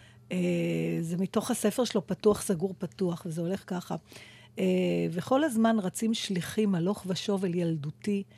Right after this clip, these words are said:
כדי להביא משם דברים שהשארתי אותם או שכחתי, כמו מבית שעומד להיהרס, או כמו רובינזון קרוזו מן האונייה השוקעת לאט אל האי, כך אני מוציא מילדותי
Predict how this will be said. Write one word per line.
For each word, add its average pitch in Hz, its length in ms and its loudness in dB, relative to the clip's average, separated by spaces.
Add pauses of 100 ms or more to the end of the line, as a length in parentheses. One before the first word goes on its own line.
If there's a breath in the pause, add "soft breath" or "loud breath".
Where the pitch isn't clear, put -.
(180 soft breath)
כדי 170 280 -2
להביא 170 340 0
משם 226 340 0
דברים 180 520 0
שהשארתי 196 760 -4
אותם 170 360 -4
או 165 60 -6
שכחתי, - 760 -6 (480 soft breath)
כמו 226 220 2
מבית 233 480 2
שעומד 190 460 0
להיהרס, 170 800 -4 (500 soft breath)
או 240 120 2
כמו 247 220 6
רובינזון 240 500 6
קרוזו 180 540 2
מן 170 160 0
האונייה 175 500 0
השוקעת 180 640 -4
לאט - 460 -6 (100)
אל 180 120 -4
האי, 175 380 -6 (520 soft breath)
כך 214 240 -2
אני 208 160 2
מוציא 180 400 -2
מילדותי 180 720 -2